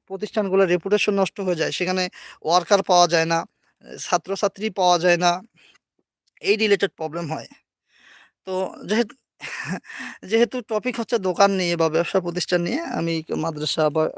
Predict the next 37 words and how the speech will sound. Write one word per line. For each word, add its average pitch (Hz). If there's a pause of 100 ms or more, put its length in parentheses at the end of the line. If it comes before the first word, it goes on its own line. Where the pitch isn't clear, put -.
এগুলোর 156
দিকে 151
যাব 165
না। 196 (800)
তো 196 (300)
এই 254
ব্যবসা 247
প্রতিষ্ঠানে 233
যখন 208
এই 202
সমস্যাগুলো 208
সৃষ্টি -
হয়, 208 (640)
তখন 226
কিন্তু 220 (100)
যে 190
ব্যবসা 196
প্রতিষ্ঠানের 196
স্বত্বাধিকারী 180
বা 160
প্রোপ্রাইটর 185
বা 170
ওনার, 196
তারা 196
কিন্তু 208
ব্যাপক 190
ভোগান্তিতে 190
ভুগে। 147 (760)
এইরকম 254
সিচুয়েশনে 214
যখন 185
কেউ 180
পড়বেন, 175 (680)
আহ, 165
তাদের 214
জন্য 262
কিছু 269